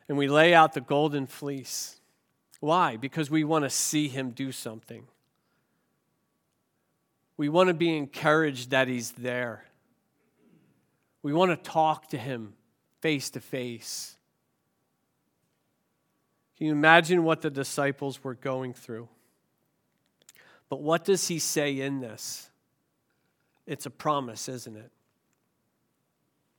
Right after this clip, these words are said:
It's a promise. "A little while, you're not gonna see me.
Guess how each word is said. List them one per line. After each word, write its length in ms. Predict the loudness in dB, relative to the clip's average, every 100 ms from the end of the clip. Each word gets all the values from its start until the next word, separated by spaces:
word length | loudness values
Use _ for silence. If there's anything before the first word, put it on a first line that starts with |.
| _ _ _ _ _
It's 140 | -16 -16
a 40 |
promise. 680 | -12 -10 -10 -12 -20 -20 -20 _ _ _ _ _ _
"A 20 | 0
little 220 | 0 2
while, 440 | 0 0 -4 -16 _ _ _ _ _ _ _ _ _ _ _ _ _ _ _ -10
you're 80 | -8
not 180 | -6
gonna 180 | -8 -12
see 280 | -10 -10 -10
me. 240 | -14 -18